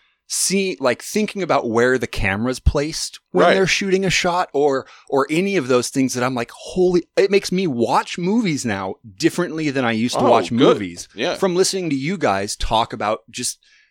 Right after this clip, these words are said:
Speaker 1: casually how you watch 'em, you know? So
Speaker 2: Yeah.
Speaker 1: where did, oh, first,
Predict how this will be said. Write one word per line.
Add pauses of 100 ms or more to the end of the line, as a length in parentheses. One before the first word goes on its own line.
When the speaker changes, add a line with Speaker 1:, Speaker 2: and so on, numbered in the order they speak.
(120)
Speaker 1:
casually
how
you
watch
'em,
you
know?
So
Speaker 2:
Yeah.
Speaker 1:
where
did, (720)
oh,
first,